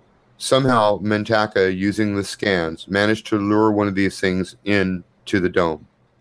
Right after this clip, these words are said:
Something went horribly wrong, and you have no idea what.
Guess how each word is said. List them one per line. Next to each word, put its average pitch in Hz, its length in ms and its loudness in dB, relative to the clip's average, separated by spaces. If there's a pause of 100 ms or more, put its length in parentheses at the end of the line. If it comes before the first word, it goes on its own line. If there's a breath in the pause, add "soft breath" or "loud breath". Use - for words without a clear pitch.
Something 120 400 0
went 113 160 2
horribly 110 400 4
wrong, 101 360 4
and 98 80 -2
you 98 100 0
have 92 200 2
no 95 200 2
idea 90 300 2
what. 101 380 2